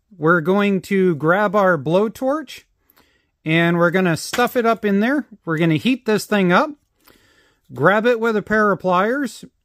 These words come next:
and rip it out. When we're done, there's going to be this with a hog ring on it that will never ever come off,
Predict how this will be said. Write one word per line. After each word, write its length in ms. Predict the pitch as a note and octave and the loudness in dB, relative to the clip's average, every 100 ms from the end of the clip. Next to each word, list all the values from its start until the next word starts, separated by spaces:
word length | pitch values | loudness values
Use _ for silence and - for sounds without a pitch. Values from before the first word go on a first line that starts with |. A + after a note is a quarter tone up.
| _ | _
and 560 | F3+ F#3 G#3 G#3+ G3 D3+ | -4 0 2 2 0 0
rip 180 | G#3+ A3 | -2 0
it 100 | A3+ | 0
out. 420 | B3+ E3+ - - _ _ _ _ _ _ _ | 0 0 -4 -20 _ _ _ _ _ _ _
When 200 | D3+ F3+ | 0 2
we're 140 | F3+ E3 | 4 2
done, 480 | C#3+ F3+ B3 D4+ B3+ _ _ _ _ | 2 2 2 0 -2 _ _ _ _
there's 320 | D#3+ E3+ D#3+ | 0 0 0
going 320 | D#3+ F#3+ F#3+ E3+ | 0 0 0 -2
to 140 | F#3+ | -4
be 240 | F3+ F3+ | -2 -2
this 680 | C#3+ D3 A#3+ C4+ - - - _ - | 0 0 0 0 -8 -16 -20 _ -4
with 420 | E3 F#3 F#3 E3 | 0 2 2 -2
a 100 | D3 | -4
hog 360 | - G#3 G#3+ G3 | -2 0 0 -2
ring 260 | A3 G3+ | -2 -2
on 320 | F#3+ F3+ G3 | -4 -2 -2
it 180 | G#3+ G#3+ | -2 -4
that 180 | E3+ D#3+ | -4 -4
will 180 | D#3 D3 | -2 -2
never 460 | C3+ D#3+ E3+ E3+ | 0 0 2 2
ever 260 | F3 F3 E3+ | 2 2 0
come 240 | - F3 | 0 0
off, 400 | E3+ G3+ B3+ - | 2 0 -2 -6